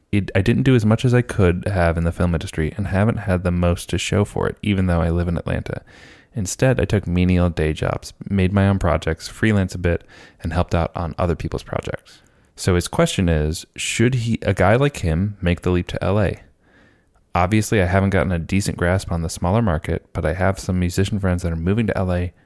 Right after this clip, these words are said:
next May, and I will have saved about ten K by then. I also hope to have my next short film in the festival circuit.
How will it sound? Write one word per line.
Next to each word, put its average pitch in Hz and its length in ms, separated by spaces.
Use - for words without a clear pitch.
next 95 380
May, 80 300
and 87 160
I 85 220
will 82 160
have 78 120
saved 85 340
about - 200
ten 95 240
K 87 240
by 87 160
then. - 220
I 90 60
also 92 280
hope 90 120
to 87 80
have 82 140
my 80 100
next 87 240
short - 300
film 85 180
in 80 60
the 78 80
festival - 420
circuit. - 460